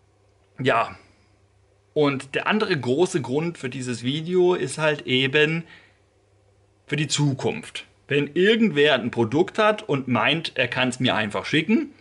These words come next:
und ich sag dann Danke und mache ein entsprechendes Video dazu, wo ich mich da sehr drüber freue, dann klappt das nur, wenn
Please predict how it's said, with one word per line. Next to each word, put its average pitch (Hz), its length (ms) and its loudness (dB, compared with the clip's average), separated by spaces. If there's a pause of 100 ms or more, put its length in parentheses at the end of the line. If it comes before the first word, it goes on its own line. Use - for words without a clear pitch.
(320)
und 143 200 -6
ich 123 160 -8
sag 127 280 0
dann 113 200 2
Danke 139 520 2
und 139 140 -4
mache 123 160 -2
ein 131 60 -4
entsprechendes 110 600 -6
Video 147 300 -2
dazu, 147 380 -4
wo 123 80 -4
ich 117 60 -4
mich 117 140 -4
da 117 140 -4
sehr 110 180 0
drüber 107 300 -4
freue, 175 560 0 (1080)
dann 131 200 -4
klappt 143 360 -4
das 110 220 0
nur, 185 720 2
wenn 156 680 -4